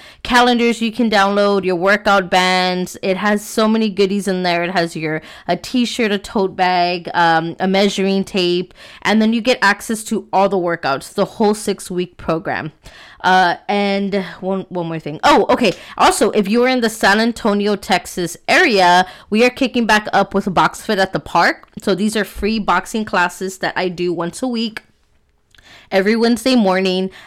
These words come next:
I've incorporated now to where, uh, we're really bringing moms, uh, bringing our children involved in it. So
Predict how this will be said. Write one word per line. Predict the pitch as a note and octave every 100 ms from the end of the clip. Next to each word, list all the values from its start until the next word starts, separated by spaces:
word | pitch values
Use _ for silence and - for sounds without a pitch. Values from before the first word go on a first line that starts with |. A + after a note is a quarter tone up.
| -
I've | G3+ G3+
incorporated | A3 - G#3+ G#3+ G#3 G#3 G#3 G#3 -
now | G3 F3+ G3
to | - G3
where, | E3+ F3 F3 F3 -
uh, | E3+ E3
we're | E3 F#3+
really | F3 F#3 F#3
bringing | F#3 F#3 F#3 F#3+
moms, | F3 E3 E3+ G#3+ G#3+ -
uh, | F#3 E3 D#3
bringing | E3 A3 C4+
our | B3+
children | A3 - G#3+ A3 G#3+
involved | F#3+ F#3+ E3+ F3+ F#3+
in | G3+
it. | G#3 -
So | A3+ G3+